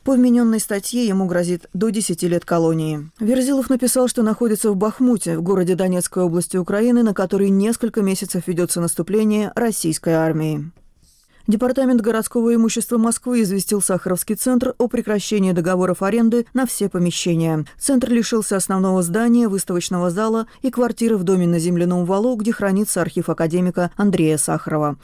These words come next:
Причина выселения — поправки к закону об иностранных агентах, вступившие в силу первого декабря, согласно которым иноагенты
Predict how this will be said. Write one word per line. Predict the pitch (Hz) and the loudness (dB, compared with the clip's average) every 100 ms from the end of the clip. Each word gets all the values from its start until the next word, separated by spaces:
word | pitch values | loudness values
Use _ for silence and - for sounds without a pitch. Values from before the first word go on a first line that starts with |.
| - | -6
Причина | 240 240 269 247 | -4 0 2 4
выселения — | 240 - 233 247 247 247 | 2 0 2 4 4 2
поправки | 233 214 202 190 196 | -2 -2 -2 -2 -4
к | |
закону | 170 180 214 208 208 | -2 -2 0 0 0
об | 190 190 | 0 0
иностранных | 190 - 208 202 202 | -2 -2 0 0 0
агентах, | 226 214 226 160 156 | 0 0 0 -2 -6
вступившие | - 160 170 160 170 | -8 -4 -4 -2 -4
в | 160 | -2
силу | - 214 208 - - | -2 0 0 -2 -2
первого | 214 190 196 | 0 2 2
декабря, | 196 208 226 202 170 | 0 -2 0 0 -2
согласно | - 208 202 180 202 | -2 -2 0 -2 -2
которым | 196 196 175 175 | -2 0 2 2
иноагенты | 180 190 196 240 233 240 | 0 0 0 0 2 0